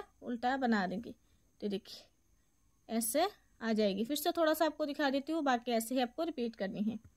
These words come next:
पहले फंदे को ऐसे सीधा बना लेंगे, ऊन अपनी तरफ करके यहाँ से काउंट करेंगे, इस फंदे को भी काउंट करेंगे। देखिए एक, दो,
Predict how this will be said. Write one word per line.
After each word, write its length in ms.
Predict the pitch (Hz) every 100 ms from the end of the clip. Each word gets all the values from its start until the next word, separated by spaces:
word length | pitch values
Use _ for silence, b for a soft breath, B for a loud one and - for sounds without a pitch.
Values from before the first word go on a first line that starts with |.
| _ _ _ _ _ _ _ -
पहले 220 | 233 247
फंदे 240 | 285 285
को 180 | 294 311
ऐसे 320 | 311 233 233 240
सीधा 320 | 247 220 233
बना 220 | 254 277
लेंगे, 340 | 294 294 320
ऊन 260 | 320 233 220
अपनी 200 | 226 277
तरफ 240 | 285 294 -
करके 280 | 302 294 311
यहाँ 220 | 269 220
से 120 | 226
काउंट 300 | 233 208 226
करेंगे, 240 | 226 202 220
इस 140 | -
फंदे 200 | 277 262
को 120 | 277
भी 100 | 277
काउंट 260 | 285 233 220
करेंगे। 280 | 214 185 185
देखिए 280 | 214 320 - b b -
एक, 320 | 233 311 - - _ _ _ _ _ _ _ _
दो, 480 | - 220 226 233 240